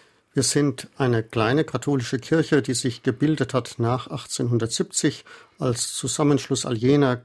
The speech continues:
Katholiken, die damals die Unfehlbarkeit des Papstes abgelehnt haben. Wir verstehen uns als eine Reformkirche, insofern wir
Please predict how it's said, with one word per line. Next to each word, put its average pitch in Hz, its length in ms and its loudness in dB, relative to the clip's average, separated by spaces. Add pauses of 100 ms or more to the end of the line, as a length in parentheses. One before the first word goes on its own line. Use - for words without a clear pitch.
Katholiken, 127 640 0
die 120 140 -2
damals 117 420 2
die - 140 -6
Unfehlbarkeit 120 680 0
des - 120 -6
Papstes - 480 -4
abgelehnt 135 580 -4 (140)
haben. 135 420 0 (680)
Wir 135 120 4
verstehen 143 720 2
uns 139 600 0
als 120 380 -2
eine 117 480 0 (240)
Reformkirche, 143 1080 0 (640)
insofern 131 1080 0
wir 131 520 2